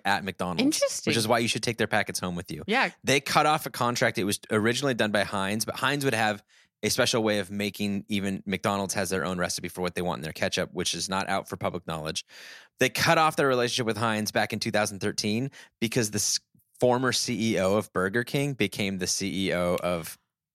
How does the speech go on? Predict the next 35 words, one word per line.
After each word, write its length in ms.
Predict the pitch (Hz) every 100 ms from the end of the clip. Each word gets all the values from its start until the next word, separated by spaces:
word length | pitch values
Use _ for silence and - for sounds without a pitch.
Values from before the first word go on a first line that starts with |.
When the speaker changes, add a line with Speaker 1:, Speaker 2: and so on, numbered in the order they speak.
| _
Speaker 1:
Heinz. 580 | - - - 95 92 156
And 120 | 160
so 80 | 180
they 160 | 196 196
Speaker 2:
What? 80 |
Speaker 1:
said, 260 | 202 202 196
Speaker 2:
Yeah, 220 | 185 214 185
they 80 |
were 60 | 196
like, 140 | 170
"Nope." 300 | 156 165 269
Speaker 1:
"We're 100 | 214
out. 380 | 107 101 90 - 214
We're 60 | 101
not 160 | 107 427
doing 140 | -
that 240 | 466 -
anymore." 460 | 480 - - - -
Speaker 2:
<laughs> 60 | 466 339 - -
Speaker 1:
So 80 | 359
they 140 | 131 131
do 140 | 147
have 100 | 165
their 140 | 160 156
own 120 | 147
recipe. 360 | 135 - 123
So 120 | 143 123
you 200 | 113 110
sh-, 100 | -
you're 160 | 127
not 300 | 143 147 151 -
ridiculous 960 | 120 117 120 110 131 117 127 131 147 -
for 180 | - 131
taking 400 | 113 120 110 117
home, 480 | 110 104 104 113 123